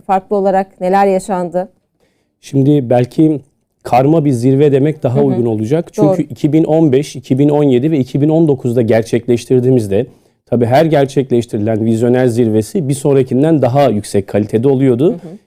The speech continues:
Speaker 2: Biz iki bin on dokuzda yapmış olduğumuz zirvede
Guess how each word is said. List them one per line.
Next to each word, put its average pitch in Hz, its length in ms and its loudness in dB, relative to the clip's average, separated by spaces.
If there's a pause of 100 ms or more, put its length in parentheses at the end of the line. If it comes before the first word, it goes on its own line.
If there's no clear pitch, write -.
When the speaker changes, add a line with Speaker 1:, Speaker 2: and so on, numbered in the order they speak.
(140)
Speaker 2:
Biz 151 180 0
iki 147 240 -2
bin 160 100 2
on 175 180 2
dokuzda 139 480 0
yapmış 120 440 0
olduğumuz 120 460 0
zirvede 139 520 2